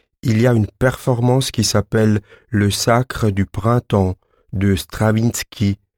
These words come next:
J'ai payé quatre-vingt-quatre francs pour quatre entrées. Pour Nathalie, pour moi,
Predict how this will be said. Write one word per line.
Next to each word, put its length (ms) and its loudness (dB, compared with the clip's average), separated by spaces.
J'ai 280 0
payé 500 2
quatre-vingt-quatre 1000 -2
francs 440 -2
pour 280 -4
quatre 420 -4
entrées. 540 -2
Pour 160 -4
Nathalie, 580 0
pour 160 -6
moi, 400 2